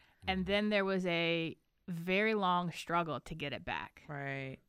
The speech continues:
Speaker 1: I would say it wasn't so much in nineteen sixty-five when the Voting Rights Act passed, people said, "Okay, we don't need to do it anymore." It was really the death
Speaker 3: There you
Speaker 1: of
Speaker 3: go.
Speaker 1: Doctor King
Speaker 3: The, yes.
Speaker 1: and Robert Kennedy
Speaker 3: Yes.
Speaker 2: Right, right,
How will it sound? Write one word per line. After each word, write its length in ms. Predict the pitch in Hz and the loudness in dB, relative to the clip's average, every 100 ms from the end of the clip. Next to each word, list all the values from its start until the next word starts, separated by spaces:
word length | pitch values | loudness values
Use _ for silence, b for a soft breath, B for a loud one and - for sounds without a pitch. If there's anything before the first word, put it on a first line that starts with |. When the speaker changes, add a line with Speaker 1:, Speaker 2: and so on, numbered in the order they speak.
| - | 2
Speaker 1:
I 160 | 247 330 | 6 6
would 160 | 370 | 4
say 260 | - 262 240 | 2 4 6
it 100 | 202 | 4
wasn't 400 | 220 254 311 240 | 4 2 0 -2
so 200 | 233 220 | 2 4
much 320 | 190 180 - | 4 2 2
in 120 | 175 | -4
nineteen 360 | 170 175 - 175 | -2 -4 -4 -6
sixty-five 800 | 175 - 180 165 170 165 160 160 | -6 -10 -10 -2 4 4 4 0
when 220 | 165 156 | -4 -4
the 60 | 160 | -2
Voting 300 | 165 160 160 | -2 -2 0
Rights 280 | 156 151 156 | -2 -2 -2
Act 260 | 151 - - - | -2 -4 -16 -8
passed, 540 | - 185 170 151 - | 2 6 8 6 0
people 240 | - - 165 | -10 -8 -6
said, 200 | 156 156 | -4 -4
"Okay, 180 | - 160 | -4 -4
we 140 | 160 | -4
don't 140 | 160 | -6
need 120 | 151 147 | -8 -12
to 80 | |
do 240 | 165 220 311 | -8 -2 0
it 80 | 226 | 0
anymore." 560 | 156 135 107 90 - - _ | -2 -6 -8 -8 -10 -12 _
It 120 | 208 196 | -4 -2
was 200 | 202 190 | -4 -6
really 840 | 190 214 302 330 220 190 185 180 - - | -8 -4 -2 0 2 2 2 0 -8 -10
the 180 | 185 175 | -6 -6
death 460 | 175 196 139 156 - - _ _ _ _ - | 0 4 4 2 -6 -20 _ _ _ _ 0
Speaker 3:
There 100 | 143 | 2
you 60 | |
Speaker 1:
of 80 | 170 | 2
Speaker 3:
go. 60 | 175 | 4
Speaker 1:
Doctor 320 | 175 190 254 | 4 4 -4
King 480 | - 226 196 190 202 | -2 -2 0 0 -2
Speaker 3:
The, 100 | 226 190 - | -6 -8 -4
yes. 340 | - - - | -2 -2 -2
Speaker 1:
and 360 | 220 247 269 294 | 6 6 6 6
Robert 320 | 226 226 247 | 6 6 4
Kennedy 560 | - 190 170 165 165 160 | -2 -2 -2 -2 -2 -2
Speaker 3:
Yes. 180 | 113 113 | -4 -4
Speaker 2:
Right, 80 | 82 | -4
right, 140 | 76 | -6